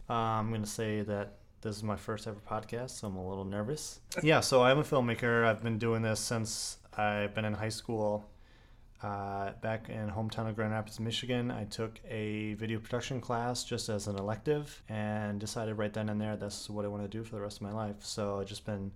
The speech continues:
slowly and progressively moving towards, uh, filmmaking. Uh, the reason I do it is it is the ultimate form of self-expression,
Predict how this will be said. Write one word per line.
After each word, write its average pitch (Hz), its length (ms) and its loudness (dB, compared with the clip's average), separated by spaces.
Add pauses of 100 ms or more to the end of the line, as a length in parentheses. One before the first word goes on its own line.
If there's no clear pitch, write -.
slowly 110 880 0
and 104 140 -4
progressively 104 960 -2
moving 110 320 -2
towards, 104 760 0 (180)
uh, 101 180 2
filmmaking. 107 560 -2 (220)
Uh, 101 180 2
the 113 100 2
reason 123 240 6
I 113 100 4
do 123 220 6
it 117 220 6
is 110 540 -2 (200)
it 107 100 2
is 107 140 -2
the 113 160 2
ultimate 107 360 2
form 107 320 0
of 101 140 -2
self-expression, 110 720 -4